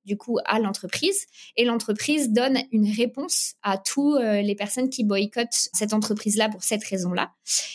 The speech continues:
Et, euh, chaque boycottant a une, un droit de réponse, donc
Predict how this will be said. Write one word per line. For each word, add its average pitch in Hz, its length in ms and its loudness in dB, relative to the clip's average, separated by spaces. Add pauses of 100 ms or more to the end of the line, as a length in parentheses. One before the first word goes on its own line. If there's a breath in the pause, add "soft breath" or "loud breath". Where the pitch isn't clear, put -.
(240 loud breath)
Et, 269 360 4
euh, 208 280 4
chaque 269 380 2
boycottant 226 760 2
a 226 360 4
une, 214 280 2
un 208 100 2
droit 214 220 2
de 247 60 0
réponse, 220 540 0
donc 185 220 -4